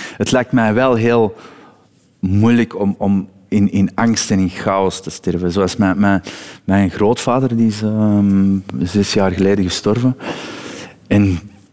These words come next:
die had echt een heftige doodstrijd. Ehm, die was nog op het laatste van zijn, eh, leven, van zijn ziekte, hij had kanker. Maar die heeft toen nog een, eh, een, eh, een hersenbloeding gedaan, waardoor dat hij ineens afasie had en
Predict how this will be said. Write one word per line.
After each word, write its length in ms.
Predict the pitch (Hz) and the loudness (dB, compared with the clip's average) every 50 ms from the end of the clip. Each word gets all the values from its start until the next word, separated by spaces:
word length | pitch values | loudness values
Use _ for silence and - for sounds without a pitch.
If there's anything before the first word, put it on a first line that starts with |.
| - - | -20 -16
die 300 | - - - - 117 120 | -14 -6 -2 0 2 2
had 140 | 117 110 - | 2 0 -2
echt 220 | - 123 113 - | -2 -4 -4 -2
een 100 | - 92 | -2 -2
heftige 420 | 78 87 113 120 - - 104 98 85 | 0 0 0 -2 -2 -4 -6 -4 -2
doodstrijd. 720 | 85 98 101 110 - - - - 90 85 85 85 82 - - | 0 0 0 0 -2 -4 -6 -4 -2 0 -2 -2 -4 -4 -4
Ehm, 420 | 87 85 82 85 85 85 85 85 | -2 0 0 0 0 0 0 0
die 120 | 87 87 92 | 0 -2 -2
was 160 | 90 85 - | -2 -2 -2
nog 120 | - 101 | -2 -2
op 80 | 92 90 | -2 -4
het 140 | - - - | -6 -6 -2
laatste 380 | 98 95 95 - - - - | -2 0 0 -2 -4 -4 -2
van 180 | 101 - 101 95 | 0 2 2 2
zijn, 320 | 90 95 87 87 90 90 | 2 2 2 2 2 0
eh, 280 | 90 87 87 87 87 90 92 95 - - | 0 0 0 0 -2 -2 -4 -8 -10 -10
leven, 480 | - 92 90 90 95 104 113 117 120 104 | -4 0 2 2 2 2 2 0 0 0
van 160 | 98 101 92 | 0 0 0
zijn 180 | 85 92 90 85 | 2 2 0 2
ziekte, 240 | 80 101 107 - - | 0 0 -2 0 0
hij 100 | 98 92 | 2 2
had 200 | 92 85 - - | 2 0 -2 -2
kanker. 400 | - 95 95 113 - - 127 - - - - - - - - - - - | -2 0 0 2 2 0 -2 -4 -6 -14 -14 -12 -12 -12 -12 -14 -6 -2
Maar 180 | - 92 95 92 | 0 2 2 4
die 120 | 101 104 | 4 4
heeft 240 | 104 104 - - - | 2 2 0 -2 0
toen 140 | - 110 117 | 2 4 4
nog 260 | 123 113 - - - 85 | 4 2 0 -4 -6 -2
een, 140 | - 98 92 | 0 0 2
eh, 240 | 90 87 87 87 85 - | 2 2 2 2 0 0
een, 200 | - 92 90 90 | 0 0 2 2
eh, 260 | 87 85 85 85 82 82 69 | 2 2 2 2 2 2 2
een 180 | 62 85 90 | 2 0 2
hersenbloeding 600 | 85 101 113 - - 120 95 110 101 98 98 92 | 2 0 0 0 0 0 2 2 2 4 2 2
gedaan, 300 | 87 90 87 90 104 113 | 2 0 0 2 2 2
waardoor 300 | 110 104 87 98 104 98 | 2 2 2 2 0 2
dat 220 | 92 98 92 - - | 2 0 -2 0 0
hij 220 | 95 92 90 87 - - - | 0 0 0 -2 -6 -10 -4
ineens 460 | - 95 95 101 110 107 - - - - - | 0 2 2 4 2 2 -2 -4 -8 -8 -6
afasie 520 | - 98 - - - - - 101 101 107 | -4 -4 -2 -2 -2 0 2 2 2 2
had 160 | 110 107 - | 2 0 0
en 200 | 98 90 90 87 | 0 -2 -2 -2